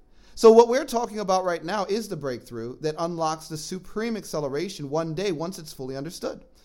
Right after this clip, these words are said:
And Rob, we did something really interesting, um, and I've done this with other people as well. It's, it's, it's, it's, it's very fascinating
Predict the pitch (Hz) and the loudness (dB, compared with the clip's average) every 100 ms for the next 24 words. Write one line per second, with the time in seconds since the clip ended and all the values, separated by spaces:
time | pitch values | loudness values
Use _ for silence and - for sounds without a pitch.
0 | - - 208 214 262 254 247 247 214 196 | -20 -4 2 4 4 2 -2 -2 -2 -2
1 | 180 190 175 196 196 - 147 127 175 - | 0 0 -2 -4 -6 -6 -8 -8 -10 -16
2 | - - - - 135 135 131 151 170 196 | -20 -20 -16 -4 -2 0 -2 -2 0 0
3 | 180 156 156 - 156 160 156 165 190 185 | 0 -4 -6 -8 -8 -6 -2 -2 -2 -6
4 | 160 151 143 139 127 156 165 120 131 - | -6 -6 -6 -8 -8 -4 -2 -2 -6 -18
5 | - - - - - - - 156 156 151 | -20 -20 -20 -20 -20 -20 -8 -8 -8 -12
6 | - 160 - 160 151 147 156 156 170 156 | -10 -10 -8 -8 -6 -4 -4 -2 -4 -2
7 | 156 156 175 139 117 113 | -2 -2 -4 -8 -8 -10